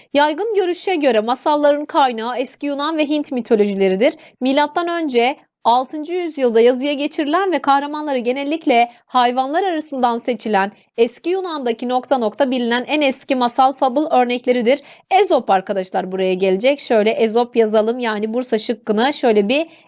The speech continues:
eleyelim. Devam edelim. Hint edebiyatında ise Beydaba'nın yazdığı adını ilk bölümündeki bir hikayenin kahramanı olan iki çakaldan alan Beydaba dediği için Kelile ve Dimne arkadaşlar. Şöyle Kelile ve Dimne yani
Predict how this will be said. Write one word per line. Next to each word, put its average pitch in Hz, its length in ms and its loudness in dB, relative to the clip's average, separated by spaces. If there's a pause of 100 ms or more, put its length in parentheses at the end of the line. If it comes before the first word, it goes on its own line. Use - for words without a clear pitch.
eleyelim. 233 560 0 (520)
Devam 330 300 0
edelim. 240 360 0 (280)
Hint 440 200 2
edebiyatında 302 600 0
ise 294 400 0
Beydaba'nın 294 540 0
yazdığı 254 480 0
adını 254 320 0
ilk 302 220 -2
bölümündeki 269 540 0
bir 277 120 2
hikayenin 277 440 0
kahramanı 247 520 -2
olan 240 360 0 (200)
iki 262 220 0
çakaldan 214 760 0
alan 277 400 0 (260)
Beydaba 269 380 2
dediği 294 320 -2
için 269 340 -4 (200)
Kelile 277 360 2
ve 269 200 0
Dimne 262 280 0
arkadaşlar. 196 720 0
Şöyle 226 680 -2
Kelile 220 560 0
ve 220 340 0
Dimne 220 400 2
yani 226 460 2